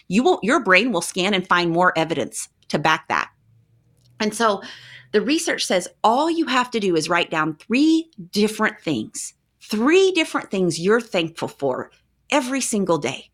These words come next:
And after twenty-one days, you begin to create a new neural feedback loop in your brain. Now, real quickly, and I know we're short on time, but I wanna tell you, I want you, I want you to put the date. I want you to write the words "I am" at the top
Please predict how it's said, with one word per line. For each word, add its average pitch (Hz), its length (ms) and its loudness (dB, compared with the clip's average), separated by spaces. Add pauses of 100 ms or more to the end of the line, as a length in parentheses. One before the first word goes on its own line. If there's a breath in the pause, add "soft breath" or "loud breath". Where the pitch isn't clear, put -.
(460 loud breath)
And 233 140 4
after 233 220 0
twenty-one 254 580 0
days, 226 400 0 (160)
you 185 240 0
begin 262 320 0
to 226 80 -8
create 185 500 -2
a 190 80 0
new 190 320 0
neural 208 380 2
feedback 180 580 -4
loop 160 200 -4
in 156 100 0
your 151 140 0
brain. 143 380 -6 (400 loud breath)
Now, 165 160 2
real 196 220 2
quickly, - 360 -2
and 196 100 0
I 165 60 2
know 165 160 2
we're 190 120 0
short 214 260 0
on 214 160 2
time, 202 240 -2
but 165 80 -2
I 160 80 0
wanna 165 180 -2
tell 220 260 0
you, 139 200 -8 (360 loud breath)
I 180 120 0
want 185 420 0
you, 165 420 -2 (320)
I 175 60 -2
want 208 220 2
you 233 80 -4
to 202 80 2
put - 240 -4
the 139 80 0
date. 160 580 0 (380)
I 208 80 2
want 202 180 -4
you 202 80 -2
to 185 80 2
write 175 240 2
the 170 80 -2
words 156 520 0 (140)
"I 175 460 2
am" 196 440 2
at 190 120 -6
the 175 80 -10
top - 420 0